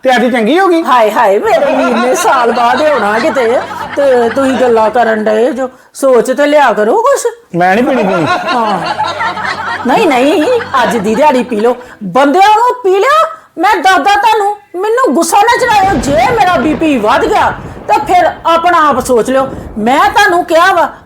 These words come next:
Speaker 2: ਅੱਜ ਪੀਣੀ ਆ, ਤੇ ਬਸ ਪੀਣੀ ਪੀਣੀ ਆ। ਤੇ ਬੱਕਰੇ ਦਾ ਮੀਟ ਦੋ ਕਿਲੋ ਲੈ ਆਇਓ।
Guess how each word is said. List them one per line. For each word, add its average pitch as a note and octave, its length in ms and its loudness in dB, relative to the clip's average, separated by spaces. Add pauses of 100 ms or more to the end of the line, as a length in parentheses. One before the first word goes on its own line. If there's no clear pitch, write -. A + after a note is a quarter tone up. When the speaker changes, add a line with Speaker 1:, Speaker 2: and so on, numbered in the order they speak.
(140)
Speaker 2:
ਅੱਜ E4 120 0
ਪੀਣੀ E4 360 0
ਆ, C#5 200 2 (240)
ਤੇ G4 120 2
ਬਸ F4+ 220 2
ਪੀਣੀ G#4 340 2
ਪੀਣੀ B3+ 340 2
ਆ। A#3 60 0 (680)
ਤੇ F4 180 4
ਬੱਕਰੇ F#4+ 400 4
ਦਾ G4 180 2
ਮੀਟ G4+ 240 0
ਦੋ E4+ 320 2
ਕਿਲੋ G#4 280 2
ਲੈ F4 80 4
ਆਇਓ। E4 420 4